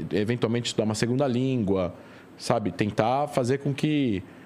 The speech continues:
é, você tenha condições, é, é, de... Que são baseadas em estudos pra você poder entrar no mercado de competi-,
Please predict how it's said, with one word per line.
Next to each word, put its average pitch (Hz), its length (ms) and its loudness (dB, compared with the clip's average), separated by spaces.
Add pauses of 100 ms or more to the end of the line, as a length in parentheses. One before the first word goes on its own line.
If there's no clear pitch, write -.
(240)
é, 85 180 0
você 104 240 0
tenha 123 300 0
condições, 117 880 0 (640)
é, 90 600 0 (280)
é, 82 320 -2 (480)
de... 90 800 0 (960)
Que - 80 -6
são 101 100 4
baseadas 101 540 2
em 98 140 2
estudos 139 580 0
pra - 140 0
você 101 200 -2
poder 135 520 0
entrar 127 260 0
no 147 60 -2
mercado 143 340 0
de 135 80 -2
competi-, 147 500 -2